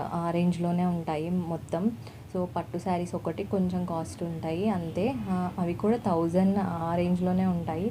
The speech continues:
థౌజండ్ పైన అయితే ఉండవేవి. So, అవి జ్యువెలరీ కూడా, కాకపోతే కొన్ని కొత్తవి కూడా నేను, అంటే ఇవి పాతవి అయిపోయిన తర్వాత కొన్ని కొత్తవి కూడా నేను స్టార్ట్ చేద్దాం అనుకుంటున్నాను. మధ్య మధ్యలో నేను, ఆ, కొత్తవి కూడా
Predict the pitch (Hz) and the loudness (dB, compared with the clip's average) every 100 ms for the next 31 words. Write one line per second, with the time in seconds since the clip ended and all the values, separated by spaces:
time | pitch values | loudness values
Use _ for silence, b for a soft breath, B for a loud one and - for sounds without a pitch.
0 | - 185 165 180 185 165 160 170 170 175 | -2 0 2 4 2 2 2 2 2 0
1 | 160 160 160 156 151 214 320 B B B | 2 0 0 0 0 -2 -4 B B B
2 | B - 233 220 208 220 208 202 202 214 | B -2 2 4 6 8 8 10 8 6
3 | 208 190 220 247 220 202 - 220 254 233 | 6 6 4 2 2 4 4 4 4 8
4 | 220 233 254 226 208 214 226 226 233 233 | 10 10 8 4 6 6 8 8 8 8
5 | 220 208 208 185 190 214 202 202 - - | 8 8 6 4 6 6 6 2 -2 -16
6 | - - 180 165 165 190 170 - 185 185 | -18 -8 -4 -4 0 0 -2 -2 -2 0
7 | 185 175 202 202 190 190 180 - 180 180 | 0 0 0 2 2 2 -2 -2 0 2
8 | 185 190 180 175 170 175 - 156 165 175 | 2 2 2 0 -2 -4 -2 -2 0 -2
9 | 165 165 170 156 156 156 160 151 202 254 | 0 -2 -4 -4 -6 -6 -6 -2 0 -2
10 | B B B - 202 196 214 214 214 226 | B B B 2 2 6 6 6 6 8
11 | 220 208 208 202 190 - 170 165 165 180 | 8 8 6 4 0 -2 -2 0 -2 0
12 | 185 - 196 202 202 202 196 | -2 2 4 4 4 2 0